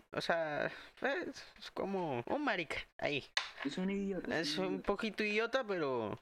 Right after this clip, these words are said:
Speaker 1: sí, es un poquito idiota.
Speaker 2: Pero es el novio.
Speaker 1: Exacto. Y ella llega como que llega a la casa insinuosa, eh, con ganas de, de
Speaker 2: De ha-, de hacer el sin respeto.
Speaker 1: Exacto. Pero resulta que el man está como trabajando, una vaina así,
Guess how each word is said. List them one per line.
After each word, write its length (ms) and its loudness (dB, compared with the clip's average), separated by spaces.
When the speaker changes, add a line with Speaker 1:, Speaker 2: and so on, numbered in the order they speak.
Speaker 1:
sí, 180 0
es 160 -2
un 80 0
poquito 320 0
idiota. 260 0
Speaker 2:
Pero 180 2
es 100 -2
el 140 0
novio. 260 0
Speaker 1:
Exacto. 500 0
Y 100 2
ella 180 2
llega 380 2
como 240 0
que 160 2
llega 200 4
a 40 2
la 160 2
casa 400 0
insinuosa, 920 0
eh, 600 0
con 180 0
ganas 360 2
de, 580 0
de 720 0
Speaker 2:
De 60 0
ha-, 380 -8
de 60 0
hacer 260 -2
el 120 0
sin 160 0
respeto. 580 -2
Speaker 1:
Exacto. 720 0
Pero 380 2
resulta 460 0
que 80 -2
el 60 0
man 100 2
está 220 -2
como 200 -4
trabajando, 680 0
una 220 0
vaina 200 0
así, 340 -2